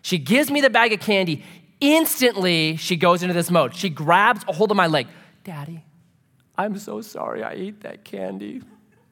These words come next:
I say, "Oh, yeah, okay, whatever." And so I sit down on the counter,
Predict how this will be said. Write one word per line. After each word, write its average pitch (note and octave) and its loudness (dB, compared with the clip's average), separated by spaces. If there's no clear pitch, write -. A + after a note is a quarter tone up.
I D3 -8
say, D#3+ -2
"Oh, G3+ 0
yeah, G3+ -6
okay, F#3+ -6
whatever." B2 -8
And D#3 0
so A3+ 4
I G3+ 4
sit G3+ 0
down F3+ 2
on D#3+ 0
the D3+ -4
counter, F#2+ -6